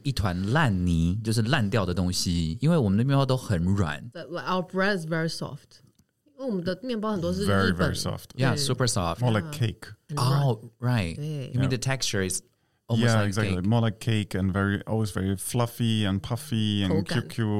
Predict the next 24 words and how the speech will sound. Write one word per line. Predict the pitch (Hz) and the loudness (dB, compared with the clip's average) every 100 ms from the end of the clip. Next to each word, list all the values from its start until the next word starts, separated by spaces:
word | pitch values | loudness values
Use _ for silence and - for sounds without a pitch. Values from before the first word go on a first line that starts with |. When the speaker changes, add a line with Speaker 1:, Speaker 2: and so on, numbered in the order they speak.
| 101 92 | 0 0
Speaker 3:
and | 90 85 80 - - | 0 -2 -8 -14 -4
Speaker 2:
很 | 185 | 0
好 | 196 202 | 2 2
咬， | 196 - | 2 0
Speaker 3:
Yeah. | |
Speaker 2:
这 | 160 | -4
样。 | 147 143 - | -6 -10 -8
Speaker 1:
So | - 147 | -2 0
how | 151 202 | 2 2
do | |
you, | 202 156 | 2 0
how | 117 156 | 0 0
do | 175 151 | 2 2
you | |
like | 135 131 | 2 0
bubble | 113 101 | 0 0
tea? | 98 95 80 87 _ | -2 -4 -4 -10 _
Speaker 3:
Uh, | - 110 104 104 104 - _ | 0 4 4 4 0 -6 _
the | - | -8
first | - 139 175 - | -2 0 0 0
time | 135 123 | 2 2
I | 85 | 0
was | 98 92 - - - _ | 0 -2 -4 -8 -12 _
confused | - 92 92 98 120 - | -4 -2 0 0 -2 -8